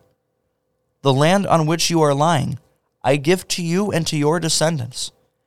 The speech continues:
Your descendants will be like the dust of the earth, and you will spread abroad to the west and to the east,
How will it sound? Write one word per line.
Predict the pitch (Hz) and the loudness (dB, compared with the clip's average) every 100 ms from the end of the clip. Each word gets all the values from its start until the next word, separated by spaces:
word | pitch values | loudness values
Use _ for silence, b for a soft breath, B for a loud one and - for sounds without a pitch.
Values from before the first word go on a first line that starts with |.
| _ _ _ _ | _ _ _ _
Your | 156 185 | 2 4
descendants | 190 - 175 175 156 - | 4 2 2 2 -2 -2
will | 147 | -4
be | 139 165 | -2 2
like | 156 156 | 2 2
the | 147 | 0
dust | 135 160 - 190 | 2 2 2 -4
of | 180 | -4
the | 165 | -2
earth, | 165 127 - _ _ _ _ _ _ | -2 -2 -8 _ _ _ _ _ _
and | - 151 | 0 2
you | 180 | 2
will | 170 160 | 2 2
spread | - 175 196 | 2 2 2
abroad | 196 165 175 175 | 2 4 4 2
to | - | -2
the | 165 165 | -2 0
west | 175 151 - - | 0 0 -2 -2
and | - 185 | 0 0
to | - | -2
the | 185 180 | -2 -2
east, | 180 135 - | -2 -4 -4